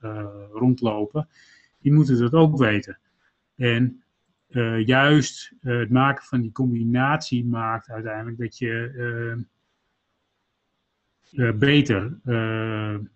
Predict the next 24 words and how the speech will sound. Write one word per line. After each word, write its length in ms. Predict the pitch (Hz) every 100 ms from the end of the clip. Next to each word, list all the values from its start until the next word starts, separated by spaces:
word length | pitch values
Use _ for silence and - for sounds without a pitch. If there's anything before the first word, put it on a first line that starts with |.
| -
gesteld 540 | - 123 - 143 131
staat. 520 | - - 104 92 - _ _ _
Het 100 | _
gaat 140 | - 117
dus 160 | 127
met 120 | - 117
name 300 | 131 147 139
om, 240 | 123 151
om 200 | 123 117
de 140 | 113
praktische 640 | 107 - 151 160 160 165 135
en 120 | 127
concrete 560 | 120 113 - 139 156 151
vraag 640 | - 123 123 117 127 127
vanuit, 420 | - 117 113 110
eh, 240 | - 113 113 120
de, 120 | 104
de, 220 | 110 135 -
de 200 | 120 110
dijkbeheerder, 800 | 120 151 156 120 104 110 151 - _ _ _ -
de 100 | 110
keringbeheerder. 880 | 160 170 156 120 104 107 110 143 - _ _ _ _ _
Hey, 340 | - 147 131 -
ehm, 320 | 139 123 117